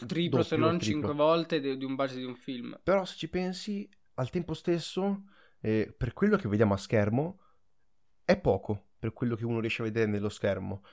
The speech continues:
Speaker 2: per tutti i trucchi, per tutti i de-, per tutti i dettagli e tutte le scenografie,
Speaker 1: Sì,
Speaker 2: per,
Speaker 1: perché
Speaker 2: per
Speaker 1: c'è,
Speaker 2: il costo
Speaker 1: c'è
Speaker 2: effettivo,
Speaker 1: una
Speaker 2: cioè, si
Speaker 1: cura
Speaker 2: vede
Speaker 1: nel
Speaker 2: nel
Speaker 1: dettaglio quasi maniacale che ti va a giustificare un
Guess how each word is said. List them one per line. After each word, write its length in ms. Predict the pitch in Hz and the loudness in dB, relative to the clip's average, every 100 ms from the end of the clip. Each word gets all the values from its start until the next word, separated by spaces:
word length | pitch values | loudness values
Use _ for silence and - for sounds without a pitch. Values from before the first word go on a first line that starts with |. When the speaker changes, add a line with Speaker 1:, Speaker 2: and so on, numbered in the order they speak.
| - - | -20 -8
Speaker 2:
per 140 | 95 | -8
tutti 220 | - - | -8 -6
i 80 | 101 | -4
trucchi, 420 | 110 107 - 113 | -2 -2 -2 -4
per 100 | 98 | -4
tutti 240 | 98 104 107 | -4 -6 -4
i 20 | |
de-, 180 | 104 - - | -4 -6 -6
per 200 | 104 98 | -6 -6
tutti 280 | 107 - | -10 -4
i 80 | 107 | -2
dettagli 680 | 104 104 - 104 104 104 104 | 0 -2 0 2 2 2 2
e 60 | |
tutte 160 | 101 104 | 0 -2
le 80 | 104 | -4
scenografie, 500 | - 104 104 104 110 | -2 -2 -2 -2 -2
Speaker 1:
Sì, 120 | 190 | 0
Speaker 2:
per, 100 | 165 | 0
Speaker 1:
perché 160 | 160 147 | 2 2
Speaker 2:
per 100 | - | 2
Speaker 1:
c'è, 60 | |
Speaker 2:
il 60 | - | 2
costo 340 | 170 127 - | 0 0 -4
Speaker 1:
c'è 60 | 110 | -4
Speaker 2:
effettivo, 220 | - 190 | 2 6
Speaker 1:
una 120 | 196 | 6
Speaker 2:
cioè, 100 | 190 | 4
si 60 | 214 | 6
Speaker 1:
cura 140 | 220 | 8
Speaker 2:
vede 140 | 208 196 | 8 6
Speaker 1:
nel 100 | 180 | 2
Speaker 2:
nel 80 | |
Speaker 1:
dettaglio 600 | 180 196 196 208 214 220 | 0 2 4 4 2 2
quasi 300 | 196 165 160 | 2 2 2
maniacale 920 | 165 156 156 156 180 170 160 175 196 - - - | 0 0 -2 -2 2 2 2 2 0 -6 -20 -6
che 140 | 165 | -2
ti 80 | 175 | 2
va 80 | 165 | 2
a 20 | |
giustificare 880 | 156 - 170 165 190 170 151 143 - | 2 -4 -6 4 6 6 4 0 0
un 520 | 175 165 156 160 | 0 2 2 2